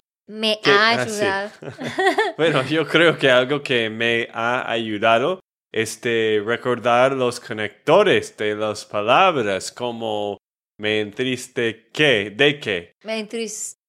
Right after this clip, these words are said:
Speaker 1: me
Speaker 2: Me tri-, <laughs> no.
Speaker 1: Ahora te confundiste.
Speaker 2: Sí.
Speaker 1: Me entristece que. Ujú.
Speaker 2: Me entristece que
Speaker 1: Ujú.
Speaker 2: o,
Speaker 1: Me
Speaker 2: eh,
Speaker 1: siento triste
Speaker 2: sí.
Speaker 1: de que.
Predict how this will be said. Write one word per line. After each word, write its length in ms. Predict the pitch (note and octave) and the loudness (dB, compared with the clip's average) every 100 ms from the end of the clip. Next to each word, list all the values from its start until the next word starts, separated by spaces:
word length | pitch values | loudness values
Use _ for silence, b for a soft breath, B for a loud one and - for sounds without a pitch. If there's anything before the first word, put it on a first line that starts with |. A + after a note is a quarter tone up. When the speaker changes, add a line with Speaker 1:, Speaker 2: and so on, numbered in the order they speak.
| _ - | _ -14
Speaker 1:
me 140 | A#3 | -2
Speaker 2:
Me 220 | C#3 C#3 | 2 2
tri-, 380 | - D#3 E3 - - | 2 -2 -2 -6 -12
<laughs> 360 | - - - | -12 -14 -12
no. 120 | C#3+ C#3+ - | -10 -10 -6
Speaker 1:
Ahora 360 | A3 B3+ C4+ D4 | 0 2 2 2
te 140 | D#4 | 2
confundiste. 800 | C#4+ B3+ A#3+ A3+ A3 - F#3+ D3+ | 0 -6 -8 -6 -6 -6 -8 -2
Speaker 2:
Sí. 280 | C#3 A2+ F#2+ _ _ B3 | 2 2 0 _ _ -10
Speaker 1:
Me 380 | B3+ C#4 C#4 | 2 4 6
entristece 1120 | C#4 B3+ C#4 C4 B3 - - B3 A#3 C4 B3+ - | 2 -2 -8 -8 -8 -8 -2 0 0 -2 -4 -4
que. 480 | C#4 A#3+ F3 A3+ - _ - | -2 0 0 -4 -12 _ -20
Ujú. 420 | F3+ G3+ G3 A3+ | -20 -18 -18 -16
Speaker 2:
Me 320 | A2+ A#2 A#2 | -4 -2 0
entristece 1080 | A2+ G#2+ - A#2+ A2 - C3+ C3+ C#3 D3+ D3+ | -2 -8 -8 -8 -8 -2 2 2 2 0 -2
que 460 | - C#3+ C3 D3 - | 0 2 4 2 -4
Speaker 1:
Ujú. 80 | G#3+ | -4
Speaker 2:
o, 640 | A#2 A2+ A2 G#2+ G#2 G#2+ - | 0 2 2 2 0 -4 -4
Speaker 1:
Me 200 | G#3+ G#3+ | -2 -2
Speaker 2:
eh, 40 | |
Speaker 1:
siento 840 | - A#3 A3+ A3 G#3 G#3 - A#3 A#3 | -4 -4 2 2 2 -4 -4 -2 -2
triste 880 | - A3+ A#3 A3 - A#3 A#3 B3 - | -6 -6 -4 -4 -2 2 2 2 -4
Speaker 2:
sí. 80 | _ | _
Speaker 1:
de 300 | F3+ G3+ F#3+ | -2 0 0
que. 380 | - F#3+ G3+ B3 | -4 -8 -8 -10